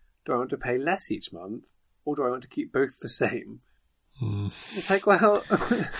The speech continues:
Speaker 1: don't understand the third option.
Speaker 2: <laughs> I guess it just means you pay them more. <laughs>
Speaker 1: You're just taking my money.
Speaker 2: <laughs>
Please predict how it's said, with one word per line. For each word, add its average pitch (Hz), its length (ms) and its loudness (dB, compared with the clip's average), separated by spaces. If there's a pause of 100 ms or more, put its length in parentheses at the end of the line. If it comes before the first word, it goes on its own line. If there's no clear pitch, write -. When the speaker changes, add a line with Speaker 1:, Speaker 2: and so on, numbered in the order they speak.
(240)
Speaker 1:
don't 208 280 8
understand 190 520 0
the 123 60 2
third - 320 2
option. - 460 0 (200)
Speaker 2:
<laughs> 127 220 -2
I 160 80 8
guess 151 220 4
it 160 40 4
just 135 160 6
means 127 140 6
you 120 60 0
pay 131 180 6
them 123 140 4
more. 131 220 8 (120)
<laughs> - 160 -4
Speaker 1:
You're 143 140 10
just - 200 8
taking 160 460 8
my 196 80 10
money. 170 460 2 (320)
Speaker 2:
<laughs> 202 80 12